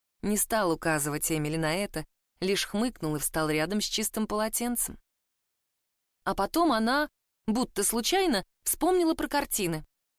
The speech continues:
Слушай, я хотела спросить, может, у тебя остались какие-нибудь из моих ранних работ? Хочу посмотреть, вдруг подойдет в качестве материала для будущей выставки. «Я сохранил их все», —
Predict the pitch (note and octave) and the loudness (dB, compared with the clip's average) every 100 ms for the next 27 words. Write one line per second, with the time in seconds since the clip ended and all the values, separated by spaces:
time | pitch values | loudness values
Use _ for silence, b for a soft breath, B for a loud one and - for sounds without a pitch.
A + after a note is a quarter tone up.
0 | - - F4 - G3+ F#3 - _ _ _ | -2 2 4 2 0 -2 -6 _ _ _
1 | _ A#3 A3+ B3 B3 A3+ G#3 - A3 A3+ | _ -2 0 0 0 0 0 0 -2 -2
2 | C4 A#3 - - _ _ - A#3+ A#3 A#3 | -2 -2 -2 -4 _ _ 0 2 2 0
3 | A#3+ G#3+ B3+ C4 F4 D#4 - G3 - G3+ | 0 2 2 2 2 2 2 -2 0 0
4 | G3 F#3 G3+ G3 G3+ G#3 - A3 F3+ F3 | 2 0 2 2 2 0 0 0 0 -2
5 | F#3+ G3+ F#3+ D#3+ - _ _ _ - A3+ | -2 -2 -2 -4 -8 _ _ _ -4 -2
6 | - A#3 - A#3 A#3+ G#3 F3+ - - _ | -2 0 2 2 0 0 0 -2 -8 _
7 | - A3+ F#4 - F#3 F3+ F3+ F3 - E3+ | -4 0 0 2 2 2 2 -2 -2 -2
8 | - - F#3 F#3+ G#3 A#3 A#3+ F3+ F#3+ F#3+ | -2 -2 -2 0 -2 0 0 0 0 -2
9 | G3+ G3+ - A#3+ A#3 - - - - - | -2 -2 -2 0 -2 -2 -6 -12 -14 -14
10 | _ _ _ _ _ _ _ _ _ _ | _ _ _ _ _ _ _ _ _ _
11 | _ - D3+ C#3+ - - D#3 E3 D#3+ F#3+ | _ -10 -4 -2 -2 -2 -4 -2 -2 -4
12 | - - F3+ E3 | -4 -4 -4 -6